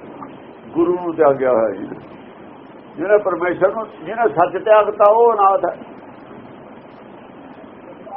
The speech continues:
ਸਾਰੇ ਆਦਮੀ ਸਾਰੇ ਹੀ ਅਨਾਥ ਨੇ,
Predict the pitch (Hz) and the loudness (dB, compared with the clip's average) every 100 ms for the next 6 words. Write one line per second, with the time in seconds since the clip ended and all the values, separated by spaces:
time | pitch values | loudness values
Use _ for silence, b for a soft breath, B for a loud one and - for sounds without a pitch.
0 | 202 - - - - 202 202 - - - | -14 -14 -14 -14 -14 -16 -16 -18 -20 -20
1 | - - - - - - - - - - | -20 -20 -20 -20 -20 -20 -20 -20 -20 -10
2 | - 190 - 180 208 226 226 214 220 240 | -8 -8 -2 2 2 4 4 4 2 -8
3 | 147 175 196 202 196 175 165 143 | 0 2 4 4 2 0 -2 -4